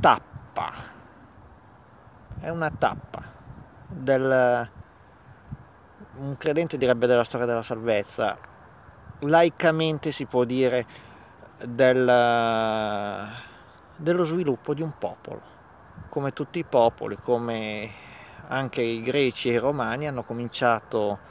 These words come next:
con leggi feroci e poi si sono piano piano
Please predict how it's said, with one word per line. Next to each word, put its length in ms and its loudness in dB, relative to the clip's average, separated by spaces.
con 140 -4
leggi 300 2
feroci 600 0
e 60 0
poi 320 -4
si 200 -6
sono 360 -4
piano 300 -4
piano 560 -10